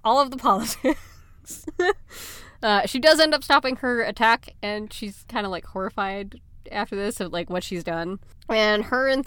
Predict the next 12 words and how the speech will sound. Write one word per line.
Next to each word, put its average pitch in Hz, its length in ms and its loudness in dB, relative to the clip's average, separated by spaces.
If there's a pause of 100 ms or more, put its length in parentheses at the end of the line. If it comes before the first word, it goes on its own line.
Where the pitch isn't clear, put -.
(120)
Thrall 240 460 0
realize 226 440 -2
that 202 240 -8
they 202 220 -8 (220)
can't 208 240 -10
really 196 300 -4
be 175 160 -2
friends 160 280 -6
anymore 151 440 -10
at - 100 -12
this - 160 -14
point. - 340 -16